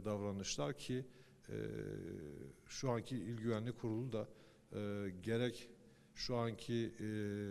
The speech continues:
siyasi konjektürü, gerekse de, e,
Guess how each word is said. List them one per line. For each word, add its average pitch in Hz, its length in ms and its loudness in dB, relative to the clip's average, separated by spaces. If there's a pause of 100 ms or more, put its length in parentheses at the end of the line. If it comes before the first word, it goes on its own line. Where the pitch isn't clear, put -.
(540)
siyasi 110 460 2
konjektürü, 95 640 0
gerekse 107 520 -2
de, 110 160 0 (520)
e, 98 60 -6